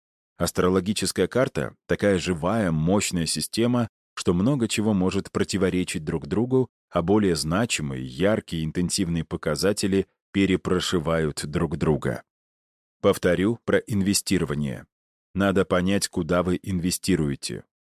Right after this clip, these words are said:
В реальный сектор или вы портфельный инвестор с правом или без права голоса.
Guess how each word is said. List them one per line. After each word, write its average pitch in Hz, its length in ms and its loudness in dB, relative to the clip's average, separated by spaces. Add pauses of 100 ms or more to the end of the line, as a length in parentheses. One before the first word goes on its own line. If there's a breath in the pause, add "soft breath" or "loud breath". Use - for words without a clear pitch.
(160)
В 85 100 -4
реальный 120 420 2
сектор - 540 -2 (100)
или 104 180 2
вы 101 180 4
портфельный 90 560 0
инвестор 95 520 0
с - 80 -6
правом 101 460 2
или 98 120 2
без 87 180 0
права 82 320 0
голоса. 82 640 -2